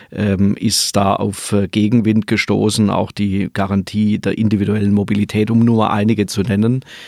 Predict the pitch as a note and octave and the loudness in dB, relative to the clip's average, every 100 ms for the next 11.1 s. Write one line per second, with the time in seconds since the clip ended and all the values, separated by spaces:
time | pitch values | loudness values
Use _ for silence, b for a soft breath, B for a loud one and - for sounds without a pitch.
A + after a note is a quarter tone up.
0 | B B - G2+ G2+ A2 A2 A#2+ A2+ - | B B -6 -2 0 2 4 4 2 0
1 | _ A2+ G#2+ - - - - G#2+ G#2+ G#2+ | _ -2 -2 -2 -6 -8 -6 0 0 2
2 | G#2 G2+ G2 G2+ A#2 G2+ G2+ G#2 G2+ - | -2 -2 -2 0 0 0 0 0 -2 -6
3 | - A2+ G#2+ - A2+ A2+ B2+ A2+ G#2+ B | -4 -2 0 2 0 2 2 2 -2 B
4 | B B - G#2+ G#2 G#2+ G#2+ - - A#2 | B B -8 -2 0 2 0 -4 0 4
5 | C3 B2+ A#2+ A2 G#2 A2 G#2+ G2 G2+ - | 4 4 4 2 2 0 0 0 -2 -2
6 | A2+ - G#2 - G#2 G2+ G2+ G#2+ G2 F#2+ | -2 -2 0 0 0 2 2 2 0 -2
7 | - A2+ G#2+ G#2+ B2+ C3+ A2+ G#2 A#2 A2 | -6 -4 2 2 2 0 0 -2 -2 -2
8 | F#2+ F#2+ - G#2 G#2+ A2+ - A#2 A2 A2 | 0 -2 -2 -2 0 0 0 -2 0 2
9 | A#2 A2 G#2 F#2 G#2 G#2+ A2 A2+ G#2+ G#2 | 2 2 0 -2 -2 2 2 4 2 2
10 | G#2+ G#2 A#2 G#2 A2 A2 G#2 G#2 A2 A#2+ | 2 0 0 0 0 2 2 4 2 0
11 | G2+ | -2